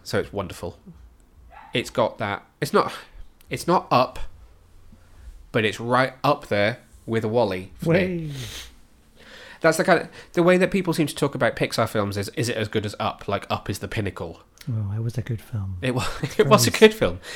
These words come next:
Speaker 1: It
Speaker 2: very
Speaker 1: doesn't,
Speaker 2: sad film.
Speaker 1: it doesn't quite reach that far, but it reaches as far as Wall-E for me, which you know is one of my favourite Pixar movies.
Speaker 2: <gasps> Squirrel.
Speaker 1: Where?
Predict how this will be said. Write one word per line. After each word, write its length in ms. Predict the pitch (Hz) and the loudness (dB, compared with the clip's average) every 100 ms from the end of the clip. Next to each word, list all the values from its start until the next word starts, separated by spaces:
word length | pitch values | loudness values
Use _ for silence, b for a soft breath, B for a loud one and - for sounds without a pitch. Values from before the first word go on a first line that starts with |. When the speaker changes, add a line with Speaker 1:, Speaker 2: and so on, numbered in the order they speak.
| B | B
Speaker 1:
It 60 | |
Speaker 2:
very 140 | 160 156 | 4 6
Speaker 1:
doesn't, 200 | 175 208 | 4 2
Speaker 2:
sad 260 | 117 110 104 | 0 -4 -6
film. 220 | - 110 | -6 -2
Speaker 1:
it 80 | 170 | 0
doesn't 220 | 180 190 | 0 0
quite 240 | - 156 | 2 2
reach 280 | 147 147 - | 2 -2 0
that 180 | 123 - | -2 0
far, 200 | 104 92 | 0 0
but 120 | 104 | 0
it 80 | 107 | 0
reaches 280 | 120 123 127 | 0 0 -4
as 80 | 120 | -4
far 160 | - 107 | 0 0
as 80 | 110 | 2
Wall-E 280 | 110 104 90 | 0 0 -4
for 120 | 104 | -8
me, 120 | 95 | -6
which 180 | 95 98 | -6 -4
you 80 | 120 | -2
know 140 | 117 107 | 0 0
is 120 | 101 | 0
one 120 | 104 | -6
of 100 | 98 | -6
my 100 | 98 | -10
favourite 320 | 95 92 - - | -8 -8 -8 -10
Pixar 300 | - 78 78 | -8 -8 -8
movies. 320 | 58 - - - - | -10 -14 -18 -14 -8
Speaker 2:
<gasps> 280 | 131 - - | -8 -10 -6
Squirrel. 420 | - 214 208 202 - - - - - - - - - - - - - B B B B | 4 6 4 0 -12 -20 -20 6 12 12 10 -2 -14 -18 -20 -20 -20 B B B B
Speaker 1:
Where? 220 | 185 - | 6 6